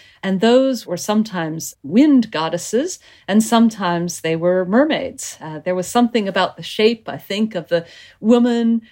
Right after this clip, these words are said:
with her hair blowing in the wind and her kind of fishy tail curling up behind her that made for a very evocative acroterion, or even a weather vane sometimes. We know about mermaid and also triton-shaped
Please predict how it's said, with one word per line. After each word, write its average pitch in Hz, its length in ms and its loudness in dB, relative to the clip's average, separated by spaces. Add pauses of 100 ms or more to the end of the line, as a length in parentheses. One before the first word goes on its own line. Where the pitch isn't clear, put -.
(100)
with 180 160 -8
her 180 140 0
hair 202 420 -2
blowing 196 400 -2
in 185 120 -2
the 170 80 0
wind 240 580 4
and 180 380 -2 (240)
her 180 360 4
kind 185 140 -8
of 165 60 -10
fishy 220 360 -6
tail 233 580 2
curling 220 520 0
up - 260 -8 (300)
behind 190 460 -6
her 156 220 -4
that 156 240 -2 (320)
made 190 400 2
for 160 440 0
a 151 240 -4 (360)
very 196 260 2
evocative 165 920 -4 (160)
acroterion, 208 1040 2 (180)
or 214 120 4
even 208 260 2
a 170 60 -2
weather 220 340 0
vane 147 460 -6
sometimes. - 880 -12 (400)
We 170 100 -6
know 190 160 2
about 165 400 -2
mermaid 196 480 2
and 175 120 2
also 175 500 0
triton-shaped 165 1600 -2